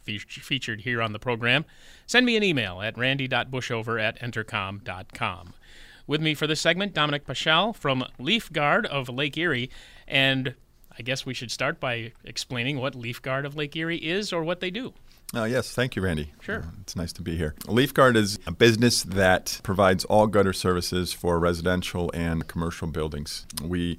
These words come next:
Speaker 2: our primary product is the Leaf Guard system, which is a one-piece covered gutter system. The trough and the hood are all roll-formed in, in one section, custom fit to the length and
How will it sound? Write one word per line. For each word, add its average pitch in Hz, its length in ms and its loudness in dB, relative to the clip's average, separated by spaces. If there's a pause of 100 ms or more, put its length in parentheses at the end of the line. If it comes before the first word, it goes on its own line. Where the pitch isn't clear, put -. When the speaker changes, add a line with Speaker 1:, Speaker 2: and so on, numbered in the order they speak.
(100)
Speaker 2:
our 87 120 0
primary 98 480 4
product 92 440 2
is 87 180 -2
the 82 80 -2
Leaf 90 260 0
Guard 90 340 4
system, 90 420 -2
which 87 240 0
is 82 120 -2
a 82 220 2
one-piece 92 680 2
covered 95 380 2
gutter 92 220 6
system. 90 580 0
The 80 80 0
trough 92 400 2
and 87 140 0
the 82 80 0
hood 90 180 4
are 85 80 6
all 85 160 6
roll-formed 87 560 4
in, 82 160 0
in 82 240 -2
one 82 200 2
section, 87 500 0
custom 90 480 0
fit - 240 0
to 87 100 -6
the 85 80 2
length 85 320 2
and 85 220 -4